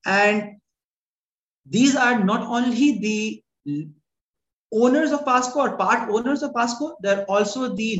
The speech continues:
lead lenders to pasco, right?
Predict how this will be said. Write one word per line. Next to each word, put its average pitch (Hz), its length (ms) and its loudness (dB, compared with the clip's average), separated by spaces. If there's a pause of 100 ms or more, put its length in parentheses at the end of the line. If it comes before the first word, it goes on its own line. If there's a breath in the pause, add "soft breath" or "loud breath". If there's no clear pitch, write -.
lead 202 560 0 (340)
lenders 156 600 2
to 127 80 -10 (100)
pasco, - 340 -18 (800)
right? 247 380 2